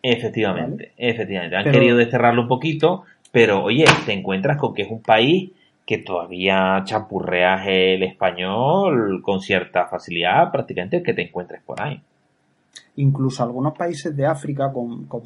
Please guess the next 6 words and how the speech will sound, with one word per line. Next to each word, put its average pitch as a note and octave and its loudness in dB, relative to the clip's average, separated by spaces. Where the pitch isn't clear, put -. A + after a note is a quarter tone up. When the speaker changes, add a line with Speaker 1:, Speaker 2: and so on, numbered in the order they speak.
Speaker 2:
pasado B2+ -2
colonial B2 -4
Speaker 1:
Sí. G#2+ -8
Speaker 2:
español F#2+ 2
y G#2+ 2
tal, C#3+ -4